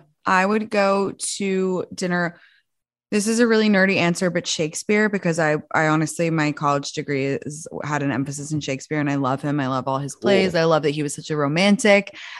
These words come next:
Speaker 1: and I just would wanna ask him a million questions about love and life,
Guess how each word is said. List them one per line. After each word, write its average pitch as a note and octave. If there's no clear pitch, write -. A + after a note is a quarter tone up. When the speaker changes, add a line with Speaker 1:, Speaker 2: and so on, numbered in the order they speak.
Speaker 1:
and E3+
I E3+
just E3+
would E3+
wanna D#3+
ask D#3
him E3
a D#3
million D3+
questions D3
about C#3
love D#3
and D#3
life, C#3+